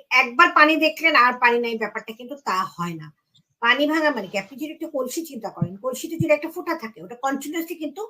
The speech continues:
পানি ঝরতে থাকবে। হ্যাঁ, কিন্তু আপনার যদি এরকম হয়ে থাকে যে কা-, একবার কালকে দেখেছিলেন রাতে একটু ভেজা মতো বা একটু কিছু,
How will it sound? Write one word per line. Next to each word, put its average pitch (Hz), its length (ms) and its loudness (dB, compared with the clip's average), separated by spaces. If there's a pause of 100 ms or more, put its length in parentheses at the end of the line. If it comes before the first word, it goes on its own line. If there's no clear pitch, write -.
(400)
পানি 254 220 2
ঝরতে 220 320 0
থাকবে। 196 360 -10 (560)
হ্যাঁ, 262 260 -6 (320)
কিন্তু 285 180 0
আপনার 311 420 2
যদি 330 200 0
এরকম 294 300 2
হয়ে 349 120 2
থাকে 320 180 -4
যে 330 120 -4
কা-, 277 260 4
একবার 247 400 0
কালকে 277 300 2
দেখেছিলেন 269 540 -6
রাতে 233 240 -2
একটু - 200 -12
ভেজা 220 300 -2
মতো 240 380 0
বা 220 100 -6
একটু 220 200 -8
কিছু, 220 400 -6